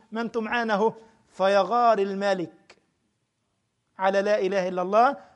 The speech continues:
فيعتقهم جميعا من جهنم ويصيرهم في نهر الحياة بعد أن تفحموا، فيدخلون جنة الرحمن. مكتوب على الجباه: "الجهنميون عتقاء الرحمن"،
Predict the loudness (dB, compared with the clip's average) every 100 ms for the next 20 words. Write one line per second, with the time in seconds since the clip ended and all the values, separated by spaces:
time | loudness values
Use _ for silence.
0 | -6 -2 0 0 -2 4 4 4 -4 -4
1 | -4 -4 -4 -6 -6 -6 -8 -6 -4 -4
2 | -4 -6 -8 _ _ -4 -2 -2 0 0
3 | 0 -4 -6 -6 -4 -6 -4 -6 -2 0
4 | -2 -4 _ -4 -2 0 -2 -4 -6 -6
5 | -6 -8 -8 -6 -4 -4 -6 -12 _ _
6 | -8 -4 -6 -6 -10 -10 -10 -10 -8 -8
7 | -8 -10 -8 -8 -8 -12 -12 -16 -14 -16
8 | -20 _ _ -10 -8 -6 -8 -8 -6 -4
9 | -4 -4 -6 -8 -4 -4 -4 -12 _ -4
10 | -4 -4 -8 -6 -6 -6 -10 -12 -12 -10
11 | -10 -10 -10 -12 -8 -8 -6 -10 -12 -12
12 | -12 -12